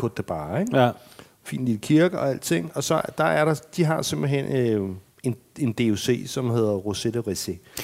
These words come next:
Speaker 2: Men det vil
Speaker 1: Så
Speaker 2: sige,
Speaker 1: det
Speaker 2: det
Speaker 1: er
Speaker 2: er
Speaker 1: en
Speaker 2: faktisk
Speaker 1: rosé
Speaker 2: en,
Speaker 1: her.
Speaker 2: altså en rosé, men det, men at, altså,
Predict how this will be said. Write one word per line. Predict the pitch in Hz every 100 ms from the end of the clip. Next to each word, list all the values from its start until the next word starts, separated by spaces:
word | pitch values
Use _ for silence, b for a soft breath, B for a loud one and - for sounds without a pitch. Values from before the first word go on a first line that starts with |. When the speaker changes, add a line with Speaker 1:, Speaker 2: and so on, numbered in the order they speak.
| B B -
Speaker 2:
Men | 127
det | 147
vil | 139
Speaker 1:
Så |
Speaker 2:
sige, | 156
Speaker 1:
det | 147
Speaker 2:
det | 151
Speaker 1:
er |
Speaker 2:
er |
Speaker 1:
en | 185
Speaker 2:
faktisk | 135 131
Speaker 1:
rosé | 151
Speaker 2:
en, | 151
Speaker 1:
her. | 139
Speaker 2:
altså | 139 123
en | 135
rosé, | 113 127 - 151 131 - -
men | 123
det, | 135 135 - - -
men | 143 143
at, | 127 123
altså, | 123 127